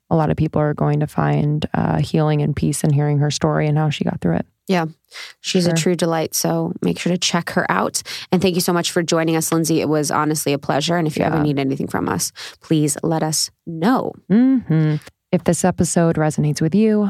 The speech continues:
Speaker 1: and you'd like to share it with people, share it on Instagram, send it in a text. It's like a nice little gift for people if you're thinking of someone, and we really appreciate it.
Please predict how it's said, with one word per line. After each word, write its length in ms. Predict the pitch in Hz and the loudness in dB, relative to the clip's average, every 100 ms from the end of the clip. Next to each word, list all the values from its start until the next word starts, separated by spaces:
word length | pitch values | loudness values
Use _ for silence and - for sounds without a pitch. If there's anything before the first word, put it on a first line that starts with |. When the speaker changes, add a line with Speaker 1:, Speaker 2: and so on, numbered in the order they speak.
| 190 | 0
Speaker 1:
and 100 | 156 | 0
you'd 140 | 156 156 | 0 0
like 160 | 147 | -2
to 80 | - | -2
share 320 | 156 151 151 147 | -2 0 0 0
it 80 | |
with 120 | 156 - | -2 -2
people, 340 | 160 156 151 | -2 0 0
share 180 | 143 156 | 0 0
it 80 | 151 | 2
on 100 | 139 | 2
Instagram, 840 | 185 170 185 170 165 156 156 151 156 | 0 0 0 2 2 4 2 2 0
send 220 | - 156 | 0 0
it 120 | - | 0
in 160 | - 82 | 0 -2
a 60 | - | -2
text. 580 | - 160 - - - - - | 0 0 -2 -6 -10 -10 -2
It's 400 | 156 151 - - - | -2 -2 -6 -8 0
like 180 | 165 160 | 0 2
a 60 | |
nice 240 | 156 160 - | 2 2 0
little 140 | 156 | 0
gift 320 | 147 - - | 0 -4 -6
for 160 | - 143 | -4 -4
people 380 | 151 - - 78 | -2 -2 0 0
if 180 | - - | -4 -4
you're 100 | 147 | -2
thinking 340 | - - - | -2 -2 -2
of 80 | - | -2
someone, 440 | - 147 - - - - _ - | 0 0 0 -2 -4 -10 _ -4
and 180 | 156 | 0
we 140 | 156 147 | 2 2
really 220 | 151 147 | 0 -2
appreciate 420 | 143 185 - - | -2 -2 0 0
it. 160 | 82 | 0